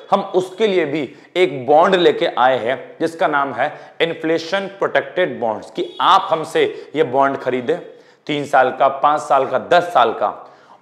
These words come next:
और आज की डेट से मान लो कि आज एक कस्टमर ने पांच साल वाला बॉन्ड खरीदा,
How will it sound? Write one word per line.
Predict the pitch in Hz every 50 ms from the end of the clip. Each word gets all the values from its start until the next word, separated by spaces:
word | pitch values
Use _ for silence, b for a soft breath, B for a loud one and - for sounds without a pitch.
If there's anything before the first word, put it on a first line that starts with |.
| B
और | 143 156 156 - -
आज | 143 151 160 170 170 -
की | - 208 226
डेट | 151 165 165 160
से | 165 - - 147 110 76 - - - - - _ -
मान | 127 135 143 139 135 123
लो | 139 165
कि | 160 - - - - - 202 190 - -
आज | 135 139 151 175 202 - - -
एक | 156 175 - - -
कस्टमर | 160 - - - 180 180 180 180 165
ने | 151 165 185
पांच | - - - - - 185 214 208
साल | - - 202 165 170
वाला | 160 160 160 165
बॉन्ड | 147 139 139 139 143 139
खरीदा, | 139 - 127 113 113 95 98 92